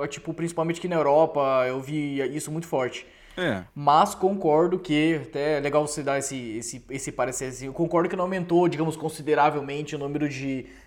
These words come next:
Speaker 1: de pilotos virtuais e tal. É, falou bem a questão aí de aumento
Speaker 2: Porque
Speaker 1: do preço dos equipamentos e tudo mais, realmente, é, veio uma onda, veio o hype aí do, do virtual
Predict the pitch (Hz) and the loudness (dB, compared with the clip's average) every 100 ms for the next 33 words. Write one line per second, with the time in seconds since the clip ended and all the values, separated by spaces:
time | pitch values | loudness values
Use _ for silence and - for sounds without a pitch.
0 | - 139 147 143 135 131 127 117 113 143 | -12 -6 -4 0 0 -2 -2 2 6 8
1 | 131 123 - 127 127 139 139 - - - | 6 4 0 4 6 4 0 -12 -20 -4
2 | 127 127 123 123 135 - 156 170 - 156 | 2 4 4 2 -2 6 10 10 8 4
3 | 170 160 143 - 147 143 143 131 139 131 | 4 2 0 -2 -2 -2 -4 -2 -2 0
4 | 135 156 135 160 139 135 131 131 127 131 | -2 -4 -2 -2 -2 -6 -10 -10 -2 -2
5 | 120 143 135 135 131 135 139 143 147 160 | 0 -4 -6 -8 -8 -4 -4 -2 -2 0
6 | 151 151 147 127 120 120 123 110 117 139 | -2 -4 -2 0 2 2 0 -4 -4 2
7 | 156 160 151 139 165 143 165 151 147 156 | 2 4 4 4 2 4 4 6 6 6
8 | 156 156 147 147 139 131 139 135 147 147 | 6 2 0 0 0 -2 -4 -4 -4 2
9 | 139 139 143 139 | 4 4 4 0